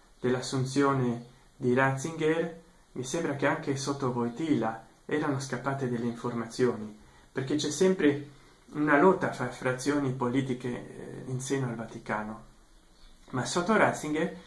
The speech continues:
c'è stato un caso paradigmatico di fuga di notizie da uno Stato sovrano, cioè dallo Stato della Curia Pontificia, e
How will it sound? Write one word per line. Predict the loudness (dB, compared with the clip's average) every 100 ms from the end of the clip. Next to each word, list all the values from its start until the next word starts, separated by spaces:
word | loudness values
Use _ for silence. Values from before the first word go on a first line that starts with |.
| -20 -20 -8
c'è | -6
stato | -2 -2 0
un | 2
caso | 2 2 -2 -2
paradigmatico | 0 0 -2 -2 2 2 0 -6 -8 -8 -12 -20 -6
di | -4
fuga | -2 -2 0 0 0
di | -2 -2
notizie | 0 0 -2 0 -2 -2 -8 -18 -20
da | -6 0
uno | 2 0
Stato | -2 0 0 0 -4 -6 -8 -18
sovrano, | -8 -6 0 0 0 -2 -10 -12 -20 -20 -20 _
cioè | -2 0
dallo | 2 0
Stato | -2 0 2 2 0
della | 2 4 6 6 4 -14 -20 -8
Curia | 0 2 2
Pontificia, | 0 -6 -8 -8 -10 -8 -8 -10 -18 -20 -20 -20 _ -20 -20 -20 -20 _ -4
e | 4 8 10 10 8 4